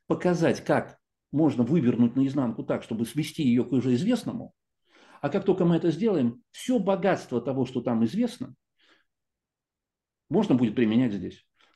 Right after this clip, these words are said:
По сути, это означает, что если мы сможем сделать контекстный перенос, все, мы победили эту область. Потому что теперь мы дальше уже т-, там будем уже что-то добавлять,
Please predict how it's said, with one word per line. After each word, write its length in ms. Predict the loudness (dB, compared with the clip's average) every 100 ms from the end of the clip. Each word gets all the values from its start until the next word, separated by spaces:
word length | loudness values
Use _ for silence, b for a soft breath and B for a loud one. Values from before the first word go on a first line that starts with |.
| -2
По 100 | 0
сути, 320 | 2 0 0
это 180 | -2 0
означает, 460 | 2 0 0 -2
что 100 | 0 -2
если 180 | 0
мы 120 | 0 0
сможем 320 | 0 -2 -2
сделать 200 | -4 -4
контекстный 420 | -4 -2 -4 -4
перенос, 340 | -2 0 0 -2 -6 _
все, 360 | -4 -4 -4 -6
мы 140 | -4
победили 400 | -2 -4 -2 -4
эту 160 | -4 -4
область. 320 | -6 -10 -18 _ b b b b
Потому 220 | 0 2 0
что 120 | -2
теперь 240 | -4 0
мы 260 | 0 0 -4 _ _ _ _
дальше 320 | 0 0 2
уже 160 | 0 0
т-, 140 | -6
там 360 | -4 0 2 2
будем 340 | 0 0 0
уже 160 | 0 -2
что-то 260 | -4 -4 -2
добавлять, 500 | -4 -2 -4 -6